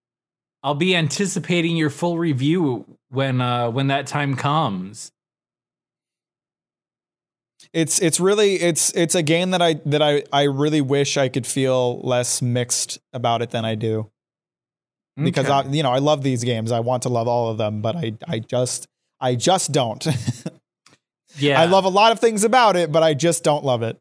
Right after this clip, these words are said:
Speaker 1: Um, this is, this is super random, and I don't think that, I don't think you can necessarily, uh, pick it up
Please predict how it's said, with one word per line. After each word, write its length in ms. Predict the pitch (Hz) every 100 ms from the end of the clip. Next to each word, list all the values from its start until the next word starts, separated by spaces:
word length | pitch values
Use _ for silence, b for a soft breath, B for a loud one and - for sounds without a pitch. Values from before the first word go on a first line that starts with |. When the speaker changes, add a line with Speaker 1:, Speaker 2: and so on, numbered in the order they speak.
| _ _ _ _ _ _ _ _ 165
Speaker 1:
Um, 540 | 156 143 127 123 117 _
this 440 | 151 156 233 220
is, 500 | 294 285 208 131 - _ 147
this 240 | 190 190
is 160 | 240 -
super 320 | 196 170 151
random, 480 | 127 123 131 139 147
and 100 | 143
I 140 | 143
don't 520 | 139 120 151 170 180 - _ _ _ _ _ _
think 320 | 160 147 139 -
that, 200 | 127 117 - _ _ _ _ _ _ _ _
I 40 | 170
don't 160 | 233
think 160 | 233 277
you 140 | 294
can 180 | 285 226
necessarily, 1300 | 151 143 156 135 151 147 139 127 120 113 104 95 - _ _ -
uh, 400 | 131 120 113 107 -
pick 180 | 175 165
it 80 | 127
up 340 | 120 196 -